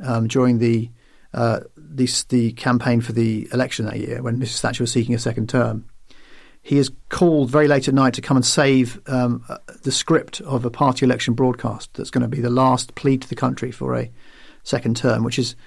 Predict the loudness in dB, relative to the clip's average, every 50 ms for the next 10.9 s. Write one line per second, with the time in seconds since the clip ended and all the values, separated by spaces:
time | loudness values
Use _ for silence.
0 | -20 -20 -16 -12 -4 -2 0 2 2 2 2 2 2 2 2 2 4 2 2 2
1 | 2 2 2 2 2 0 -4 -8 -10 -6 -2 -2 0 0 2 0 0 0 0 0
2 | 0 2 2 2 2 2 2 2 2 0 -2 -2 -4 -4 -4 -4 -6 -8 -8 -4
3 | -2 -2 -2 0 2 2 2 2 2 0 -4 -4 -6 -4 0 0 0 0 0 -2
4 | -6 -4 -2 0 2 2 2 0 0 0 0 0 -2 -4 -6 -8 -6 -6 -6 -6
5 | -8 -10 -16 -20 -20 -20 -20 -20 -20 -20 -20 -20 -18 -8 -6 -4 0 2 2 2
6 | 2 2 0 -4 -6 -4 -2 -2 -2 -4 -6 -4 -2 -2 -2 -2 -6 -10 -12 -4
7 | -4 -2 0 2 2 4 4 4 2 0 -2 -4 -2 -2 -2 0 2 2 2 2
8 | 0 -2 -4 -6 -6 -8 -10 -14 -18 -20 -20 -20 -20 -20 -20 -20 -20 -20 -20 -20
9 | -20 _ -20 -20 -20 -20 -20 -6 0 2 2 2 2 2 2 2 2 4 4 2
10 | 2 2 2 2 2 2 4 4 4 4 4 2 0 -2 -4 -6 -6 -8